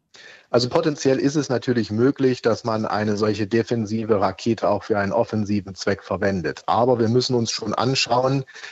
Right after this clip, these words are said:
dass die Amerikaner, Präsident Joe Biden, sehr früh rausgegangen ist an die Presse und gesagt hat, wir gehen nicht davon aus, dass es, äh, ein russischer Angriff oder eine russische Rakete war.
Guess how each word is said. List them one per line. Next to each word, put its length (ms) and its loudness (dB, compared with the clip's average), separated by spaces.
dass 180 2
die 100 4
Amerikaner, 760 2
Präsident 480 0
Joe 160 2
Biden, 380 2
sehr 260 0
früh 560 2
rausgegangen 840 2
ist 340 -2
an 160 -2
die 120 0
Presse 440 0
und 240 0
gesagt 460 -2
hat, 180 -2
wir 160 0
gehen 320 -6
nicht 300 -2
davon 340 2
aus, 460 4
dass 300 0
es, 360 0
äh, 80 -2
ein 880 0
russischer 600 2
Angriff 420 0
oder 200 2
eine 120 0
russische 540 2
Rakete 560 2
war. 340 4